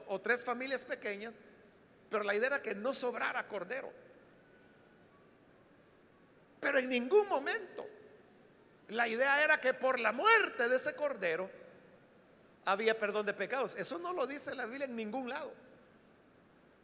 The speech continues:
Aquí viene la pregunta, ¿cómo es que Juan ahora está relacionando el tema del cordero pascual con el perdón de pecados? Porque si lo relaciona, dice,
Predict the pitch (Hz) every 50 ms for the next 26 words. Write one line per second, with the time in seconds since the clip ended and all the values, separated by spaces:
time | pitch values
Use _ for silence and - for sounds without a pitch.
0 | _ _ _ - - - - - - 240 226 226 226 247 233 220 202 208 208 208
1 | 220 285 - - 247 - - - - - - 349 370 381 381 339 269 254 254 254
2 | 254 254 - - 226 196 - - 214 214 208 196 185 170 - - - - - -
3 | - 175 196 214 220 208 208 - 226 214 214 214 202 202 - - 202 196 214 220
4 | 202 196 190 190 185 - 240 247 240 233 226 214 196 190 - 190 196 190 - -
5 | 139 175 285 320 339 330 277 269 240 214 185 - - 202 208 214 208 - - -
6 | - 185 202 208 208 180 - 208 196 170 165 202 208 208 202 185 - 185 160 -
7 | - 147 135 120 - - - - - - - - - - - - - - - -
8 | - - - 226 208 185 175 170 156 147 147 - - 294 349 349 311 254 220 247
9 | 269 247 262 226 208